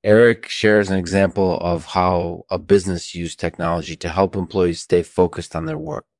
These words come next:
Eric also discusses how we are moving from a world where people are primarily goal-oriented to a world where people are more goal-agnostic.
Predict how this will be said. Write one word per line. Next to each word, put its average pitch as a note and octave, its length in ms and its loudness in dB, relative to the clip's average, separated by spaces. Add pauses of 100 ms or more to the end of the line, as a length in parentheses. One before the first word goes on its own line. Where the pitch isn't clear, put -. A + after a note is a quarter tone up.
(460)
Eric G#2+ 240 2
also G2+ 240 2
discusses E2+ 680 -2
how F#2+ 340 0
we F2+ 300 2
are F2 120 0
moving F2 380 0
from F2+ 220 -6
a F2 40 -2
world F2 360 2
where D#2+ 120 -4
people E2+ 480 -2
are E2 240 0
primarily F2+ 760 0
goal-oriented E2 960 -2
to E2+ 100 -6
a E2 80 -4
world D#2 380 -2
where - 140 -8
people E2+ 320 -6
are D#2 140 -2
more E2 280 -2
goal-agnostic. D#2 880 -4